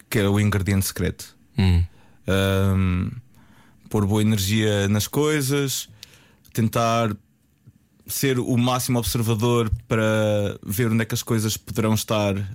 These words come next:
Speaker 1: a chocar. Volta e meia tenta-, tentar, se for necessário, em último caso, ter uma conversa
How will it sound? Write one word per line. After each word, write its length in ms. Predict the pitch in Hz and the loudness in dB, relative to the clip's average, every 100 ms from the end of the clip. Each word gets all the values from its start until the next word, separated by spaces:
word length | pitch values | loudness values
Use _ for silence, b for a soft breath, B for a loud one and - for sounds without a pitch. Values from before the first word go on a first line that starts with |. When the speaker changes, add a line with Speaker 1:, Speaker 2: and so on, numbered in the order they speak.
| - | -6
Speaker 1:
a 40 | |
chocar. 560 | 98 - 127 135 151 147 - - B B B B B B B B _ _ _ _ | -6 -4 -2 0 0 -2 -6 -20 B B B B B B B B _ _ _ _
Volta 280 | - 113 113 | -6 -4 0
e 40 | 117 | 2
meia 220 | 117 113 | 2 0
tenta-, 480 | 120 113 117 113 - | -2 -2 0 0 -2
tentar, 420 | 120 117 113 113 - _ _ - | -2 0 0 -2 -6 _ _ -12
se 240 | - - | -8 -2
for 280 | 113 - 139 | -2 0 2
necessário, 440 | 127 123 - 123 120 | 2 0 0 0 2
em 80 | 117 | 2
último 300 | 123 120 113 | 0 -2 -2
caso, 380 | 117 113 110 - | 0 0 -2 -2
ter 120 | 107 | -2
uma 380 | 104 101 98 92 - | 0 0 -2 -6 -6
conversa 600 | 113 101 107 - 98 87 | -4 0 -2 0 -2 -2